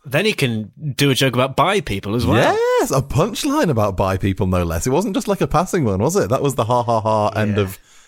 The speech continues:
Speaker 2: end of scene. Uh, what I would
Speaker 1: Um,
Speaker 2: say, quite enjoyed this episode on the whole, uh, despite,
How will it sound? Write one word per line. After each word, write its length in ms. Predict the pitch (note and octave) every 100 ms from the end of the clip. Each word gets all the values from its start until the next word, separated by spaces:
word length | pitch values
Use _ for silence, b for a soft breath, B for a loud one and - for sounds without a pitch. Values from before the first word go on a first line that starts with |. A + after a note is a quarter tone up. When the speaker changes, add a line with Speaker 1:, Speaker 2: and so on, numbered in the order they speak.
| b -
Speaker 2:
end 240 | A#2+ A#2+
of 180 | A2 G#2+
scene. 600 | - C3 E3 E3+ D#2+ C#2+ - _ B B B B
Uh, 240 | A#2+ A#2+ A#2+
what 160 | D#3 D3
I 60 |
would 200 | C#3+ F4+
Speaker 1:
Um, 20 |
Speaker 2:
say, 420 | - - E2 B2+ F#3+
quite 300 | - E3+ C3
enjoyed 380 | B2+ C#3+ C#3+
this 140 | A2+ A#2
episode 520 | B2 G#2+ - A2 G#2+
on 260 | - A2+ A2+
the 80 | G2+
whole, 800 | - - C3 D2+ D2+ F2+ D3 D3
uh, 600 | - F#2 F2+ E2+ E2+ F2
despite, 680 | F2+ F#2 - A2+ F2 - -